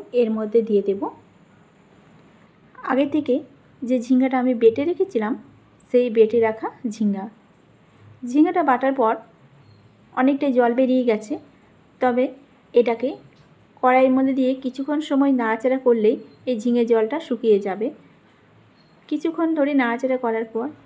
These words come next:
এবার আমি এর মধ্যে দিয়ে দিলাম সামান্য পরিমাণে একটু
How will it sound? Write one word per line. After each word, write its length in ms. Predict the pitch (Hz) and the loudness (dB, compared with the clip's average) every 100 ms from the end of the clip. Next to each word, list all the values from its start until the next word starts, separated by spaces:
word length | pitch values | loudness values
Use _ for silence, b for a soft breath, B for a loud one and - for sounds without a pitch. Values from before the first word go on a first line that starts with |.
| - | 0
এবার 220 | 254 277 285 | 2 2 2
আমি 100 | 277 | 2
এর 80 | 262 | 2
মধ্যে 240 | 233 226 233 | 2 0 0
দিয়ে 140 | 220 202 | 2 0
দিলাম 220 | 208 247 - _ _ _ _ _ _ _ _ _ | -2 -6 -12 _ _ _ _ _ _ _ _ _
সামান্য 340 | - 247 254 254 | -4 0 0 2
পরিমাণে 340 | 254 247 240 | 2 2 -2
একটু 200 | 240 - | -4 -4